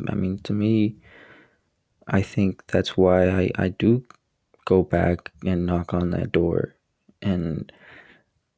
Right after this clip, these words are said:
I felt like this past month, I felt like I've been on a pretty decent path. It's been,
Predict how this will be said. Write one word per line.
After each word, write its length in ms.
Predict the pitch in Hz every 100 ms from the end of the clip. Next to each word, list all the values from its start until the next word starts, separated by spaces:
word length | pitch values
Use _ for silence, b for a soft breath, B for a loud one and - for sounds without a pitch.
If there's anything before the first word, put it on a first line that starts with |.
| _ _ _ _ _ _ _ _ _ _ _ - _
I 80 | 113
felt 520 | 104 - 113 113 - _ _
like 300 | 117 107 -
this 200 | 104 101
past 600 | - - 95 92 - -
month, 420 | 90 90 87 -
I 60 | -
felt 260 | 92 90 90
like 220 | 90 -
I've 200 | 95 -
been 400 | 92 92 98 98
on 180 | 98 98
a 60 |
pretty 640 | 90 - 95 95 95 98 120 _ _ _ _ _ _ _ _ _ _ _ _ -
decent 480 | 104 101 - - -
path. 640 | - 98 101 - _ - -
It's 220 | - -
been, 680 | - 92 92 92 92 - 131